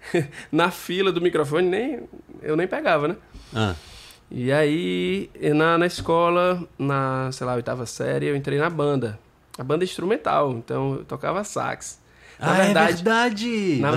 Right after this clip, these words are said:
Speaker 1: verdade,
Speaker 2: aprendeu sax?
Speaker 1: é, na verdade eu queria ir pro sax, aí tinha um, tinha um processo, não era assim não.
Speaker 2: Você
Speaker 1: Aí eu
Speaker 2: estudou
Speaker 1: comecei no
Speaker 2: teoria
Speaker 1: clarinete.
Speaker 2: musical e tal, aprendeu a ler, aprendeu a
Speaker 1: Aprendi,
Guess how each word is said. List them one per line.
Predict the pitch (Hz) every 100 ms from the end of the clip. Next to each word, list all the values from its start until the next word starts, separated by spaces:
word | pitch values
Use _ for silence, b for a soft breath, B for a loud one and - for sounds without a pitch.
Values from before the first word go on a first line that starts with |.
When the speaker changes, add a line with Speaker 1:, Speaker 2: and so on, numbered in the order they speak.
| 175
Speaker 1:
verdade, | 175 151
Speaker 2:
aprendeu | 143 170 202
sax? | 190 190 190 151
Speaker 1:
é, | 135
na | 117 139
verdade | 160 160 156
eu | 160 -
queria | - 156 156 220
ir |
pro | 220 240
sax, | - 123 120 -
aí | 110
tinha | 107 -
um, | 123 156 220 214
tinha | - -
um | 147
processo, | - 269 - 143 175 -
não |
era | 143 165
assim | -
não. | 180 127 B B B
Speaker 2:
Você | -
Speaker 1:
Aí | 190
eu |
Speaker 2:
estudou | 220 175
Speaker 1:
comecei | 208 196
no |
Speaker 2:
teoria | 190 180
Speaker 1:
clarinete. | 180 170
Speaker 2:
musical | 127 135 151 180
e | 131
tal, | - 131 123
aprendeu | 123 117
a | 135
ler, | 120 120 139
aprendeu | 107 101 107 110
a | 107 101 151
Speaker 1:
Aprendi, | 147 156 160 117